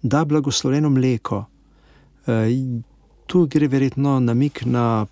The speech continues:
prakso, da so pri krstu dobili tudi, eh, mleko in med, eh,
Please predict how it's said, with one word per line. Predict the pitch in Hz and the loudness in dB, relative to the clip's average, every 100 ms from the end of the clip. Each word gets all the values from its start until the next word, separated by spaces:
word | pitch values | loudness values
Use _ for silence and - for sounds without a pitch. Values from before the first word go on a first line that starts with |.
| - | -4
prakso, | 113 110 110 - - 170 | -2 -2 -2 -4 0 0
da | 151 127 | 0 -2
so | 117 - 123 117 113 - - - - | -2 0 0 0 -2 -6 -20 -20 -10
pri | - 120 117 | -2 0 0
krstu | - 117 - - 165 170 143 | 0 0 0 0 0 0 -2
dobili | 123 113 143 143 | -2 2 2 0
tudi, | - 143 127 135 123 120 | -2 -2 2 2 2 -2
eh, | 156 117 | -4 -2
mleko | 113 113 123 - 143 | 0 2 0 -2 -2
in | 127 117 | 0 0
med, | 123 104 - - - _ _ _ _ _ _ - | 0 -2 -6 -16 -18 _ _ _ _ _ _ -4
eh, | 113 107 107 | 0 0 0